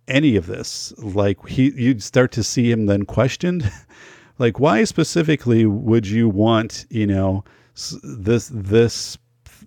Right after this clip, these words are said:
specific, like, school bus, you know, that would be proposed, that would be an armored school bus that would then back up to the school and then have a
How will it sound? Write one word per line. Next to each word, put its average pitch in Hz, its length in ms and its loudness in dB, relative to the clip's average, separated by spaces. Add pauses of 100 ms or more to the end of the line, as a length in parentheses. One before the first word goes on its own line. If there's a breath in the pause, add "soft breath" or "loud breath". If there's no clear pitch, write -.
(360)
specific, 123 600 0
like, 104 220 2
school 139 480 4
bus, 101 540 0
you 113 80 0
know, 107 140 0
that 101 160 0
would 101 120 -4
be 107 120 2
proposed, 104 720 2
that 95 140 -2
would 95 180 -2
be 101 160 2
an 101 80 -2
armored 104 400 0
school 110 240 0
bus 98 280 2
that 85 100 -8
would 95 140 0
then 98 180 -2
back 95 360 -2
up 98 160 -4
to - 120 -6
the 95 120 -4
school 101 440 4
and 95 140 2
then 98 120 0
have 92 260 -2
a 92 140 0